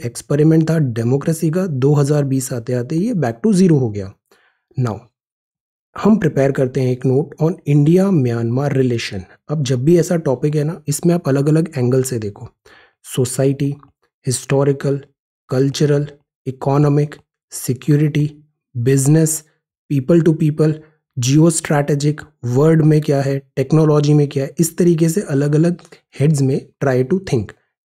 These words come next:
and prepare a note on India Myanmar relation। अब जो इस टाइप के नोट्स हैं उसमें भी जो करंट है ना उसका परसेंट ज़्यादा रखिए। हिस्टोरिकल जो फैक्ट्स हैं that is good, but करंट जो हाल में क्या डेवलपमेंट हो रहे हैं उसके लिए भी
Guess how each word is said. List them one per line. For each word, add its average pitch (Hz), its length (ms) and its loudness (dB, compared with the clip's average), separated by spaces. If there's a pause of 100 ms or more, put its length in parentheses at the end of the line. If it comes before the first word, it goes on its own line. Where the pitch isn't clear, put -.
and 214 180 -2 (420)
prepare 180 300 0
a 160 140 2
note 131 240 -2
on 220 100 -6 (100)
India 139 360 -2
Myanmar 117 460 -2 (340)
relation। 131 480 -2 (440)
अब 170 120 0
जो 208 220 2
इस - 160 -6
टाइप 175 200 0
के 190 80 4
नोट्स 151 340 2
हैं 180 80 2
उसमें 185 400 -2
भी 208 120 2
जो 190 140 0 (160)
करंट 156 340 2
है 170 60 2
ना 185 140 2
उसका 170 300 -4
परसेंट 151 380 0
ज़्यादा 127 240 0
रखिए। 131 280 -4 (260)
हिस्टोरिकल 165 600 0
जो 190 120 2
फैक्ट्स 147 360 -4
हैं 165 80 0
that 131 260 -2
is 147 120 0
good, 131 180 -2 (420)
but 180 140 -4 (140)
करंट 175 360 4
जो 175 220 4
हाल 147 380 2
में 214 160 6
क्या 190 140 2
डेवलपमेंट 147 520 2
हो 139 80 0
रहे 147 120 -2
हैं 160 60 -2
उसके - 240 -6
लिए 139 140 0
भी 151 180 -4